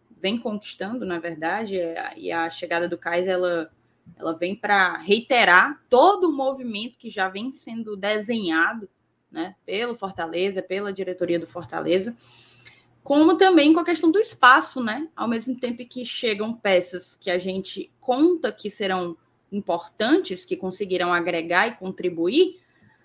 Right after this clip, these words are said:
as peças que não estão agregando e não estão contribuindo tendem a ficar cada vez com menos espaço.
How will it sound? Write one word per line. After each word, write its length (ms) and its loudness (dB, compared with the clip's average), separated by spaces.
as 240 0
peças 520 2
que 160 -2
não 400 2
estão 260 -4
agregando 640 -4
e 100 -6
não 600 -2
estão 340 -6
contribuindo 960 -8
tendem 360 0
a 80 0
ficar 580 -6
cada 500 0
vez 360 -4
com 180 -8
menos 300 -6
espaço. 640 -10